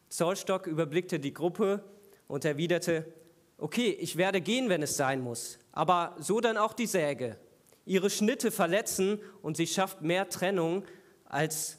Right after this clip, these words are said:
dass sie vereinen würde." Schwester Säge setzte gerade zu einer Erwiderung an, als plötzlich ein Geräusch an der Tür alle Gespräche verstummen ließ.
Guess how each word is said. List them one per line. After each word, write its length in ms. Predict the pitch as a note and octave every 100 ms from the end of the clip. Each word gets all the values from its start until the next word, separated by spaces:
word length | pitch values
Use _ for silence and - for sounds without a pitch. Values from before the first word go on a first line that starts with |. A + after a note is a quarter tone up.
| -
dass 180 | D3 D3+
sie 100 | D3+
vereinen 640 | - D3 D#3+ F3+ C3+ A#2
würde." 300 | A2+ G#2+ G2+ - - _ _ _ _ _ _ _ - - _
Schwester 480 | - C3+ D#3 D#3 D3
Säge 380 | C3 E3 F3+ F3+
setzte 340 | D#3 D#3 D3+
gerade 320 | C#3 C#3+ F3
zu 160 | F3+ D#3+
einer 140 | C#3+ C#3
Erwiderung 580 | B2+ C3+ E3+ C#3+ D3
an, 360 | C3+ D#3 F#3 F3+ - - -
als 180 | -
plötzlich 760 | - D#3+ G3+ - G3+ G#3 - -
ein 160 | - C#3+
Geräusch 380 | C3+ C#3 D#3 -
an 140 | C#3+
der 100 | C3+
Tür 480 | C3+ D3 C#3+ C#3+ C#3+ - - _ _ - -
alle 220 | C#3+ D3
Gespräche 500 | C#3+ - B2 B2 B2
verstummen 560 | - A#2 - A2+ G#2
ließ. 420 | G2 G2 - -